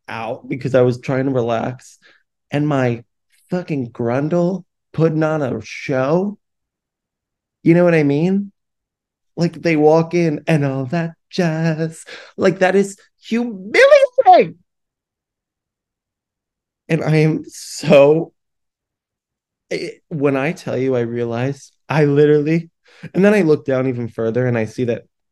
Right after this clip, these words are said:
I forgot that I had painted my nails bright red about two months ago,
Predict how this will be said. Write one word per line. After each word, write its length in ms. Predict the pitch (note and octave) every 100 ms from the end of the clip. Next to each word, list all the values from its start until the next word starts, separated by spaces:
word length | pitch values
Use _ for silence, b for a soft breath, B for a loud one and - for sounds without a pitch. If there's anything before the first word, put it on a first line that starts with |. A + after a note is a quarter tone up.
| _ -
I 120 | C3
forgot 440 | C3+ A#2 A#2 B2
that 120 | C#3 C3+
I 80 |
had 240 | C3 B2+ -
painted 360 | D3+ D#3 D#3
my 180 | D3+ C3+
nails 500 | B2 B2+ B2+ C3+ - _ _ _ _ _
bright 420 | A2+ G#2 A#2+ C#3+ C#3+
red 540 | A2+ A2 A#2 C3+ D#3+ _ _ _ _ _ _ _ _
about 460 | B2+ B2 A2+ - - _ _
two 280 | - C3 D3+
months 400 | C3+ C3+ D3 -
ago, 420 | E3+ F#3 G3